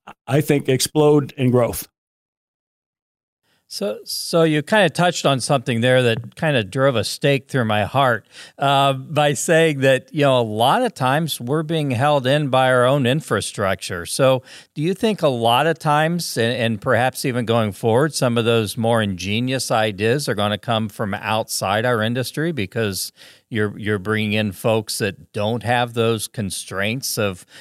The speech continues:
Speaker 2: "Hey, I got this factory and it does this, and that's what this factory does"?
Speaker 1: Yes, uh, exactly. I mean, I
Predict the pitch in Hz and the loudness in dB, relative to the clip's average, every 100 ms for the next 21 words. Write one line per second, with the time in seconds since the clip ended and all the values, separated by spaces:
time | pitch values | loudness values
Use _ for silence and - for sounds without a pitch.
0 | - 127 120 117 139 135 127 - 131 123 | -4 0 0 2 0 0 -2 -2 0 0
1 | 135 123 107 110 107 123 90 113 139 - | -2 -4 -2 -2 0 0 0 0 0 0
2 | 110 104 131 - 135 135 117 127 123 - | -6 -4 -4 -2 -2 -2 -2 0 -2 -2
3 | 120 110 123 123 98 80 - _ _ _ | -4 -2 0 0 -2 -6 -12 _ _ _
4 | _ _ _ _ _ _ _ _ _ _ | _ _ _ _ _ _ _ _ _ _
5 | _ _ 151 165 - - - - 156 170 | _ _ 2 2 2 -4 -8 -2 0 2
6 | 160 151 196 214 117 98 147 156 160 175 | 2 4 4 2 -2 0 2 2 2 2
7 | 220 311 | 4 2